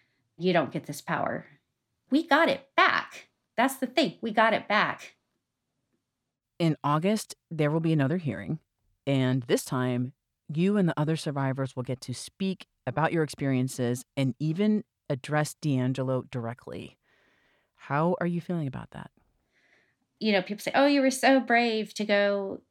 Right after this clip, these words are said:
Speaker 1: to this hearing." And I'm like, "No, no, no, no." The impact statement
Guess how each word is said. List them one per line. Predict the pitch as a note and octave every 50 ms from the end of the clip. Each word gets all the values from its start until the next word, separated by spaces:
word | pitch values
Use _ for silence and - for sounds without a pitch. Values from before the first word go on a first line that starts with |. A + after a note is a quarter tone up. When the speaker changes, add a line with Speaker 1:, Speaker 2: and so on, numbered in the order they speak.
| _
Speaker 1:
to | - - G#3+
this | F#3+ F#3 F#3 -
hearing." | G#3+ A3 F#3 - - G3
And | G#3
I'm | G#3 G#3
like, | G3+ G3 F#3 F3
"No, | G#3 A3 G#3 G3+ G3+ G3 G3 F#3 F#3 F3+ F#3
no, | F3+ D#3
no, | D#3 D#3+ -
no." | - - - - - _ _
The | - - -
impact | - B3+ C4+ C#4 C#4 B3+ G#3+ E3+ D#3+ - - - -
statement | _ - - - G#3+ F#3+ - B2+ A#2 - -